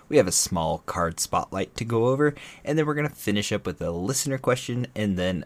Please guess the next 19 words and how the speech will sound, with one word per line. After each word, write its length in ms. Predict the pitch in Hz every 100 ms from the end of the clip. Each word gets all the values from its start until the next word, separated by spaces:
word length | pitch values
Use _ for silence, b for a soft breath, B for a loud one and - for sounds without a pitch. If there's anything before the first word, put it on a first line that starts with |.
| -
re-update 840 | 80 87 98 101 101 82 - 82 87
you 100 | 87
guys 300 | 82 82 -
on 220 | 80 78
some 220 | - 82
Discord 580 | - 113 - 117 113 113
and 180 | 113 107
Patreon 680 | - 82 - 85 82 85 B B B B
things. 440 | - 135 135 143 139
I 140 | - 117
am 200 | 104 98
your 160 | 90
host, 400 | 85 92 87 -
Drew, 440 | 85 95 123 147 151
and 180 | 95 87
with 180 | 87 87
me, 160 | 85
as 120 | 82 82
always, 380 | 85 85 82